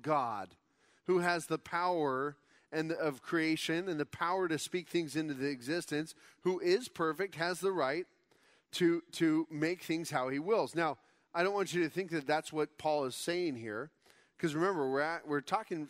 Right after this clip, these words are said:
specifically about what about Israel? We don't wanna forget that. But we certainly should understand that who are you to talk back to God? That's, it's an important question.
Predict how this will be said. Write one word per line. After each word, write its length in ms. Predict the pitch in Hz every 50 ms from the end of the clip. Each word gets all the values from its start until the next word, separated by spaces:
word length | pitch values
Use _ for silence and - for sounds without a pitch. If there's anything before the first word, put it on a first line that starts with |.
| - -
specifically 800 | - - - - 156 - - 254 247 233 196 165 147 143 143 139
about 280 | 131 143 139 135 131
what 200 | 123 127 139 156
about 260 | 180 175 170 160 151
Israel? 500 | 147 151 165 151 135 135 117 101 87 - _ _ _ -
We 80 | 123
don't 140 | 123 135 151
wanna 160 | 156 151 147
forget 380 | 135 - 151 139 151 160 151 -
that. 220 | 131 104 98 - _ _ _ - - - - - - - _ -
But 200 | 139 165 160 160 _ - 165
we 120 | 156 170
certainly 420 | 160 - - 220 220 180 208 196 180
should 220 | - - 170 160
understand 560 | 160 160 151 139 - - 180 180 185 190 175
that 120 | 147 135 - _ _ _ _ _ _
who 220 | - - 208 226 226
are 120 | 208 185
you 520 | 175 135 165 202 196 185 160 147 165 165 - _ _ _ _ _ _ _ _ _ -
to 100 | - 185
talk 300 | 160 - 202 170 - -
back 240 | 165 170 151 - -
to 80 | - 143
God? 340 | 131 135 131 107 85 80 - - _ _ _ _ _ _ _ _ _ -
That's, 240 | - 160 156 - - 135 135
it's 140 | 180 175 -
an 80 | 302
important 380 | 277 202 - 240 254 208 156 -
question. 420 | 196 254 262 220 - - 110 95